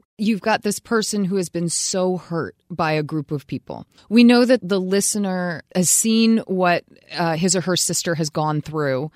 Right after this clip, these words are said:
And this is really difficult at this point. This is not fun. This is, this is all those things. But at the same time,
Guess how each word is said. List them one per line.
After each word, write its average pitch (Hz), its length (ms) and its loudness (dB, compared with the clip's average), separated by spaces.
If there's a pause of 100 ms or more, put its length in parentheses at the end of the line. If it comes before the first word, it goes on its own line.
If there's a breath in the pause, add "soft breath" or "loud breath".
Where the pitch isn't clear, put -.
(520 loud breath)
And 170 500 0
this 220 220 2
is 196 180 -2
really 160 300 2
difficult - 540 -10
at - 100 -10
this 127 160 -8
point. - 340 -16
This 151 220 -8
is 160 160 -4
not 165 240 -2
fun. 151 360 -2
This 147 180 -4
is, 147 240 -4
this 160 260 -4
is 170 80 0
all 175 120 4
those 175 200 0
things. 170 240 -2
But 175 160 -2
at 165 80 0
the 165 80 -6
same 180 320 0
time, 180 440 0